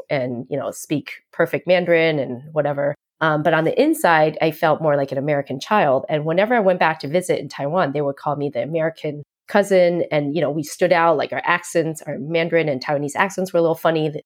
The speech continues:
And our mannerism, the way we dress is different. And then when I was here, everybody assumed that I was Asian and not American.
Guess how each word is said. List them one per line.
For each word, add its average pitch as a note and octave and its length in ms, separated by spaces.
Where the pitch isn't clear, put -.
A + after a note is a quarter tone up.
And D3 300
our C3+ 120
mannerism, F3 580
the C#3+ 80
way C3 120
we B2+ 120
dress G3 380
is F3 100
different. D#3 460
And D#3+ 100
then D#3 100
when D#3 140
I D3 60
was D3 160
here, A3 480
everybody E3 320
assumed D#3+ 500
that C#3 220
I C#3 100
was - 180
Asian D#3+ 560
and C#3 200
not C3+ 280
American. F#3 460